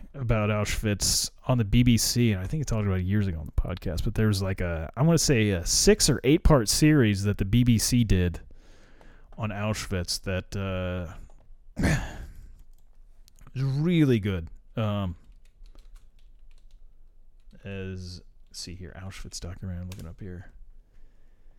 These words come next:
It is Auschwitz, the Nazis, and the Final Solution, which came out in two thousand five. Um, <clears throat> really good stuff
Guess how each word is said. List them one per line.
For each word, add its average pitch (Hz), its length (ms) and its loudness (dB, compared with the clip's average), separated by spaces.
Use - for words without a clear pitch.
It 147 320 0
is 98 920 0
Auschwitz, 147 580 2
the 139 80 4
Nazis, 131 560 4
and 120 140 2
the 107 40 0
Final 123 360 0
Solution, 98 960 -2
which - 300 -12
came 123 180 0
out 117 140 2
in 101 80 -6
two 135 180 0
thousand 110 380 0
five. 98 500 -2
Um, 98 520 -2
<clears throat> - 480 -2
really 151 420 8
good 117 240 4
stuff - 540 2